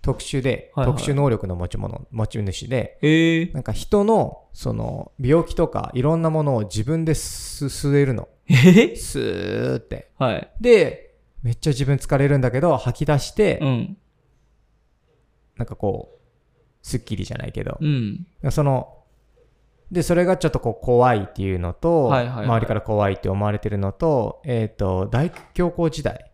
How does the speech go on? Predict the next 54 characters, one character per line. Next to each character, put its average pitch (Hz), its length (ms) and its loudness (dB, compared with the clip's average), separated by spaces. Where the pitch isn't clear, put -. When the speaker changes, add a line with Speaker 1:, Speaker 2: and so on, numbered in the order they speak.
Speaker 1:
か - 100 -6
な。 - 80 -2
Speaker 2:
あ 165 40 2
ー。 156 960 2
Speaker 1:
だ 165 120 6
か 117 120 0
ら、 98 400 2
あ 110 100 0
の 87 520 -2
ー、 - 40 -6
あ 107 60 -4
れ 139 80 0
な 175 100 0
ん 165 40 0
だ 123 60 -2
よ - 60 -4
ね。 123 100 -2
千 131 200 -2
九 113 100 -2
百 - 80 -6
三 101 180 -2
十 95 100 -6
二 92 140 -4
年 98 180 0
ぐ 95 80 -2
ら 92 80 0
い - 40 -4
だ - 100 -8
か - 120 -8
ら、 90 240 -2
の 101 160 0
舞 123 180 0
台 107 140 4
だ 82 120 -2
か - 120 -4
ら、 101 80 2
Speaker 2:
は 95 260 -2
い。 - 260 -18
Speaker 1:
ま 120 80 -2
あ、 123 100 -2
黒 156 120 0
人 185 160 0
差 180 120 -2
別 107 200 -4
み 87 100 -10
た - 80 -14
い - 40 -14
な。 - 340 -6
Speaker 2:
は 120 80 0
い 113 40 -4
は 117 40 -6
い - 20 -6
は 107 100 -6
い。 - 20 -8